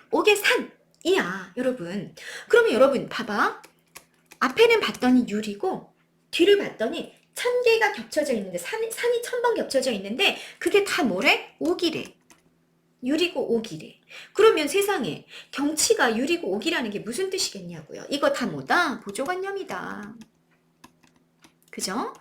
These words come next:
그러면 우리가 원관념을 생각해 봐야지. 도대체 앞에 있는 유리는 뭐고, 뒤에 옥의 산이라는 건 뭘까? 이거 다 원관념이 뭐겠다? 빙설이겠구나. 얼음과 눈이겠구나. 그래서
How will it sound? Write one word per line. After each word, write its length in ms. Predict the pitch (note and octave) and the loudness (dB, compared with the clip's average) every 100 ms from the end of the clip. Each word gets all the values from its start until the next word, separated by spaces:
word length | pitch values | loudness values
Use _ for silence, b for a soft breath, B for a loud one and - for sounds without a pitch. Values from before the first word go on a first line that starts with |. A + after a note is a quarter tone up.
| B B | B B
그러면 240 | - A#4+ A#4+ | 2 4 4
우리가 180 | G4 F#4+ | 4 4
원관념을 500 | A#3+ B3+ E4 G3+ F#3 | 2 2 0 0 -4
생각해 360 | D#4+ E4+ E4+ D4+ | -6 -6 -6 -10
봐야지. 560 | - - G#3 - - - - B B B | -10 -12 -10 -10 -12 -18 -20 B B B
도대체 640 | - D#4+ B3 - C#4+ G#3 - B | -2 0 0 -2 -4 -4 -6 B
앞에 220 | B3+ C4 | -2 6
있는 400 | A#4+ A4 F#4+ D4+ | 8 8 4 -2
유리는 440 | G#3+ C4+ G#4 A4+ A#3+ | -2 2 2 2 -4
뭐고, 480 | D#3 - C4+ - _ _ _ | -10 -14 -14 -16 _ _ _
뒤에 560 | - C4+ C#4 F#4 B4+ - b b b | -12 -6 -2 -2 -4 -10 b b b
옥의 340 | - F4+ G4+ G#4+ | 0 2 2 0
산이라는 540 | G#4 A#4+ B4 E4+ F3+ | -2 -4 -2 -4 -10
건 180 | D#3+ - | -14 -10
뭘까? 640 | A#3 C#4+ - D#3 D#3 E3 D#3+ - | -8 -8 -10 -14 -12 -14 -18 -20
이거 180 | - G#3 | -16 -12
다 160 | G#3 | -12
원관념이 540 | F3 F3+ A#3 G#3 G#3 F#3+ | -10 -8 -6 -6 -6 -8
뭐겠다? 720 | E3+ F3 - - E4+ B3 B B B - | -10 -14 -10 -4 -4 -6 B B B -8
빙설이겠구나. 1300 | A#3 A3+ D#4+ E4+ D#4 G#3 - F3 F3 F3 F#3 F#3 - b b b | -4 -2 0 0 -2 -10 -14 -16 -16 -14 -16 -18 -20 b b b
얼음과 680 | F#3+ F#3 F3+ F3+ B3 E4+ - _ - _ _ _ _ _ _ _ | -6 -6 -8 -6 -4 -6 -10 _ -20 _ _ _ _ _ _ _
눈이겠구나. 800 | A3 G#3+ D4 C#4 - F3+ E3+ E3+ G3+ | -4 -2 -2 -6 -10 -14 -14 -16 -6
그래서 420 | A3+ A3 F#4 - | -4 0 -2 -2